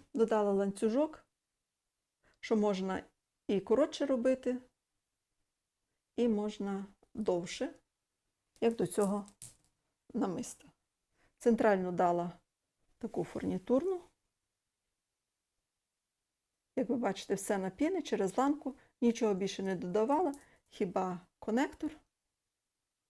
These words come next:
Отаке закінчення, такі висюльки. І на шап-, е, на кожну намистинку дала маленьку-маленьку шапочку.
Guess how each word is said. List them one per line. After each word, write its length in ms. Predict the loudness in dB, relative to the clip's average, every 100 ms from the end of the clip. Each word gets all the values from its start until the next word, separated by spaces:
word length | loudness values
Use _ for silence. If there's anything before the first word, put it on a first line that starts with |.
| _ _ _ _ _
Отаке 420 | -12 -12 -10 -10 -10
закінчення, 640 | -10 0 0 0 0 -2
такі 260 | -4 -2 -2
висюльки. 580 | 0 2 0 0 -14 -14 _ _ _ _ _ _ _ _ _ _ _ _ _ _ _ _ _ _ _ _ _ _
І 160 | 0 0 -2 -18 _ _ _ _ _ -2
на 100 | -2
шап-, 600 | 0 0 0 -2 -2 -6 -6
е, 200 | 0 2
на 160 | 2 4
кожну 320 | 6 6 6
намистинку 500 | 2 0 0 2 4
дала 200 | 4 2
маленьку-маленьку 880 | 2 0 0 -2 -4 0 -2 -2 -10 -12 _ _ _ _ _ _ -12
шапочку. 640 | -4 -4 -6 -20 -20